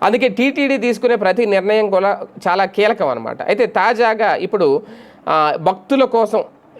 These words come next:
ఎందుకంటే స్వామివారి దర్శనం త్వరగా అవ్వడం కోసం, అలాగే ఆర్జిత సేవలు భక్తులకు మరింత చేరువ చేయడం కోసం కొన్ని కీలక అడుగులైతే వేస్తోంది టీటీడీ. ఇందులో ప్రధానంగా ఈ అంగ ప్రదక్షిణను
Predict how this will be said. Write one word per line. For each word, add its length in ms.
ఎందుకంటే 440
స్వామివారి 560
దర్శనం 340
త్వరగా 300
అవ్వడం 320
కోసం, 360
అలాగే 280
ఆర్జిత 520
సేవలు 420
భక్తులకు 480
మరింత 360
చేరువ 280
చేయడం 300
కోసం 280
కొన్ని 200
కీలక 360
అడుగులైతే 540
వేస్తోంది 440
టీటీడీ. 460
ఇందులో 240
ప్రధానంగా 580
ఈ 240
అంగ 260
ప్రదక్షిణను 720